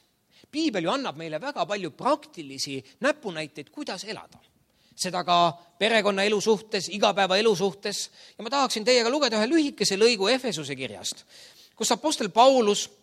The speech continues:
kirjutab ka pereelust ja kirjeldab meile, kuidas see peaks olema ja kuidas see peaks toimima. Efesuse kirja kuuenda peatüki mõned esimesed salmid siin. "Lapsed,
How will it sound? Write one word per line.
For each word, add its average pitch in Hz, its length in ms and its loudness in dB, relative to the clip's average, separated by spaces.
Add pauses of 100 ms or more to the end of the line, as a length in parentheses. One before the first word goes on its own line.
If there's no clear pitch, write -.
(100)
kirjutab 170 500 -4 (560)
ka 233 300 4 (400)
pereelust 123 720 -4 (840)
ja 131 100 -14
kirjeldab 233 460 -4
meile, 202 300 -4
kuidas 196 240 -4
see 175 160 -8
peaks 160 180 -6
olema 156 320 -2
ja 139 140 -4
kuidas 139 240 -6
see 127 80 -10
peaks - 240 -8
toimima. 90 400 -18 (1700)
Efesuse 185 480 -2
kirja 190 240 -2
kuuenda 254 320 0
peatüki 175 540 -4 (420)
mõned 165 240 -2
esimesed 127 400 -8
salmid 107 400 -10
siin. - 220 -12 (760)
"Lapsed, 247 500 -4